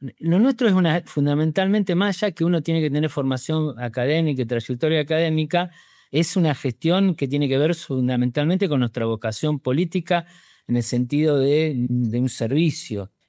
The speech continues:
Y nuestra generación, que es la generación que, de, que, que viene desde el ochenta y tres, post dictadura, teníamos muchísima, que yo creo que una cosa que en algún momento habría que,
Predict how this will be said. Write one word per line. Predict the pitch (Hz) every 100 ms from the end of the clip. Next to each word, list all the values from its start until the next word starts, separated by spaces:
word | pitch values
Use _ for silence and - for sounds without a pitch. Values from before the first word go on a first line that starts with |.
| -
Y | 131
nuestra | 170 233 247
generación, | - 196 190 196 175 - 233 202
que | 170
es | 170
la | 147
generación | - 147 147 139 185 185
que, | 156 139 127 123
de, | 127 120 107
que, | 117 113 110 98 _
que | - 117
viene | 127 151 160 151
desde | 131 120 123 113 110 104 _ _ _ -
el | 117
ochenta | 117 - 120 117
y | 123
tres, | 175 185 156
post | - 147 147 139 - 120
dictadura, | 123 123 - 151 180 156 135 139 - - _ _ -
teníamos | 170 254 226 180
muchísima, | 180 165 247 - 143 127
que | 123
yo | - 190
creo | 185 160
que |
una | 156 147
cosa | 147 139
que | 131 127
en | 127
algún | 131 147
momento | 143 143 135
habría | 131 127 120
que, | 117 107